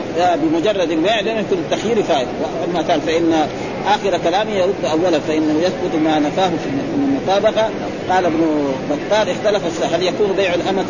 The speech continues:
طلاق؟" فقال الجمهور: "لا يكون بيعها طلاق". وروي عن ابن مسعود وابن عباس وأبي بن كعب وابن التابعين عن سعيد بن المسيب والحسن ومجاهد، وقال يكون، وقالوا: "يكون طلاقه متمسك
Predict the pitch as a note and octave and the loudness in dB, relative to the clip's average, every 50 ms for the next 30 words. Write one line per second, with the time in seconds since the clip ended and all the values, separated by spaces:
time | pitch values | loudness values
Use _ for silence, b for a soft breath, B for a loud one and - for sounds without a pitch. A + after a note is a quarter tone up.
0 | F3 D#3+ D#3+ E3 F#3 G3+ F3+ E3 - F#3 F#3 F3+ F3 E3 D3 D#3 D#3+ E3 F#3+ G3+ | -2 0 0 0 0 0 0 -2 0 0 0 2 2 0 0 0 0 0 0 0
1 | F3 F#3 F3 F3 F3 - - F#3+ E3+ D#3 E3+ G3 F#3 E3+ E3 D3+ - D#3+ B2+ B2 | 0 2 2 2 0 0 0 0 0 2 2 2 2 2 0 0 0 0 -2 -2
2 | A2 - - - - - - C#3+ D3 E3 G3 G#3 G3 E3+ F3 E3 D#3+ D#3 C#3+ C#3 | -4 -6 -8 -8 -8 -6 -4 -2 2 4 4 4 4 4 2 2 2 0 0 0
3 | D3 C#3+ C#3 - - D3 F3 G3 G3+ G3 E3 - - - B2 - C#3 D3+ E3 D#3+ | 0 0 -2 -2 -2 0 2 2 2 2 2 -2 -6 -6 -6 -2 -2 0 0 2
4 | E3 D#3 D3 D#3 C3+ C3 F3+ G3 G3 - - E3 D3 D3 F3+ F#3+ F#3 F3 D3+ D#3+ | 0 0 0 0 0 0 0 0 0 0 0 0 0 2 2 2 2 2 2 0
5 | D3+ C3+ F#3+ F#3+ F#3 E3 E3+ D#3+ E3+ E3 D#3 - - D#3 D3 D3+ D3+ E3+ F#3+ F3 | -2 0 0 0 2 0 0 0 0 0 -2 0 0 2 2 2 0 0 0 0
6 | D#3+ D#3 D3+ - - D3+ D#3+ F3+ E3+ D#3 D#3 D3+ C#3+ C3 E3+ F3+ G3 F#3+ F3+ D3 | 0 -2 -2 -2 -2 -2 -2 -2 0 0 0 0 0 0 0 2 2 2 2 2
7 | D3 C#3 - - F#3+ - F#3+ F3 E3 D3+ C#3+ C#3+ C3+ E3+ F#3 F#3+ F#3 D#3 D3+ C#3 | 0 -2 -2 -2 -4 -2 -2 0 0 0 0 0 0 0 2 2 2 0 0 0
8 | D#3+ F#3 F3+ D#3 D#3 D3+ - G3 F3+ E3 D#3 D3 B2 B B B B B - - | 0 0 2 2 0 0 0 0 0 2 0 0 -2 B B B B B -2 0
9 | D3 E3 - B2 C3+ D#3+ D#3+ - - E3+ F3+ F3+ E3+ D#3+ D#3 D3 - G3 F#3 F3 | 0 0 0 0 -2 -2 -2 0 0 2 2 2 2 2 0 2 2 2 2 2
10 | D3 E3 D#3+ F3 G3 G3 F3+ E3+ D#3+ C#3+ D#3+ E3 F#3 E3+ - F3 | 0 0 0 0 0 0 0 -2 -2 0 0 0 0 0 -2 -2